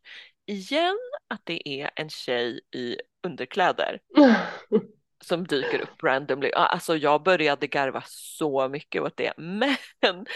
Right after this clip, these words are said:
Speaker 1: mer åt att jag bara, "Men vi pratade ju om det här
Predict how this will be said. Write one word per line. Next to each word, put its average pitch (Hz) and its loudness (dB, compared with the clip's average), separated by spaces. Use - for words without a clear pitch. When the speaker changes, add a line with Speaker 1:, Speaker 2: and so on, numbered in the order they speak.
Speaker 1:
mer 240 6
åt 196 6
att 175 4
jag 170 4
bara, 202 2
"Men 202 0
vi 214 0
pratade 254 4
ju 247 8
om 339 6
det 202 6
här 214 10